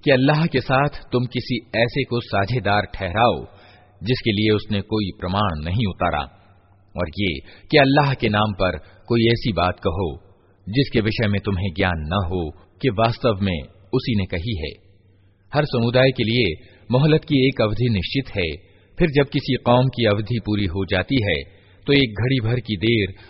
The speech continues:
और अग्रसरता भी नहीं होती। और ये बात अल्लाह ने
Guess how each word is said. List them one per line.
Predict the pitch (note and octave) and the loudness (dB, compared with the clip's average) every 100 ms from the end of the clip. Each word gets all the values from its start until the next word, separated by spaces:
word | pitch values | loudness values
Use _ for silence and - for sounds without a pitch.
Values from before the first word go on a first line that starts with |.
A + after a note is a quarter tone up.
| - | -2
और | A2 A2 - | 0 0 -2
अग्रसरता | G2+ G#2+ - G2+ - | -2 -2 -2 -4 0
भी | A2+ G2 | 0 0
नहीं | F2+ F#2 A2+ | -4 -2 -4
होती। | F#2 - E2 - _ _ _ _ _ G#2 | -4 -6 -8 -8 _ _ _ _ _ -4
और | G2 | 0
ये | A2+ | 0
बात | G2+ G#2+ G2+ - | 2 2 2 -4
अल्लाह | D#2+ F2+ G2+ A2+ | -6 -2 0 2
ने | G#2 | 0